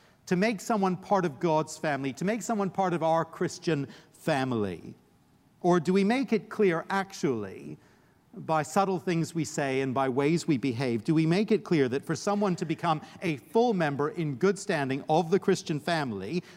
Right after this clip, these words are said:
they need first to believe in Jesus, and then second, they need to fall into line with our particular expectations of behavior or service or, or family life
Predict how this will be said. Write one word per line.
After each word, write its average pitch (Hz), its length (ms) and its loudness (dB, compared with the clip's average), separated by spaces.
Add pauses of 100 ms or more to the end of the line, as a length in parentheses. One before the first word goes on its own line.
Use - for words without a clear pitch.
they 185 140 2
need 185 220 2
first 208 400 0
to 220 80 2
believe 151 420 0
in 139 140 -2
Jesus, 123 680 -6 (300)
and 180 200 0
then 196 160 2
second, 156 640 -2
they 170 140 0
need 208 220 0
to 226 100 0
fall 185 300 2
into 170 220 0
line 151 380 2
with 147 140 2
our 151 140 4
particular 143 760 0 (340)
expectations 160 880 -4
of 135 120 -2
behavior 113 720 -4 (580)
or 147 180 2
service 143 760 0
or, 139 340 0
or 151 160 -4
family 175 580 2
life 131 540 0